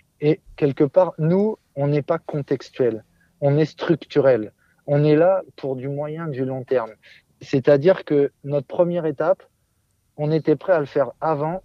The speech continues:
On a attendu l'année dernière la fin des barrages par respect sportif de ce qu'était en train de vivre Antoine et, et, et son équipe. Et on l'a fait dans la foulée des barrages pendant la trêve. Là, on le fait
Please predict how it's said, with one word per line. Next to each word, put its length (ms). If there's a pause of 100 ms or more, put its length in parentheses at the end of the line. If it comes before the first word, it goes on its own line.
On 180
a 60
attendu 480
l'année 280
dernière 560
la 180
fin 200
des 140
barrages 420 (340)
par 160
respect 720
sportif 680
de 140
ce 100
qu'était 240
en 120
train 180
de 100
vivre 240
Antoine 320
et, 60 (100)
et, 380
et 40
son 220
équipe. 380 (500)
Et 280 (480)
on 100
l'a 180
fait 340 (100)
dans 160
la 120
foulée 560 (200)
des 120
barrages 560 (240)
pendant 280
la 120
trêve. 240 (540)
Là, 340 (800)
on 100
le 200
fait 340